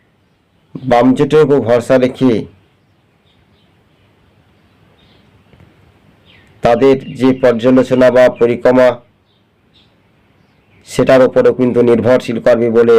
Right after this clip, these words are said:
এমনটাই খবরের আপডেট কিন্তু আমরা শুনতে পাচ্ছি। তবে কয়েকশো ভোটার আগামী সাতই মে যে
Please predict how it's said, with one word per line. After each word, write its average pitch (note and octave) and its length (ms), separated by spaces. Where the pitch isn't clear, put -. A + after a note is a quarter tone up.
এমনটাই A2+ 360
খবরের A2 420
আপডেট G#2+ 400
কিন্তু G#2+ 280
আমরা G2+ 200
শুনতে A2+ 340
পাচ্ছি। - 440
তবে D3+ 200
কয়েকশো F3 500
ভোটার G#2+ 480
আগামী C3+ 320
সাতই C3+ 460
মে D3 120
যে C3 120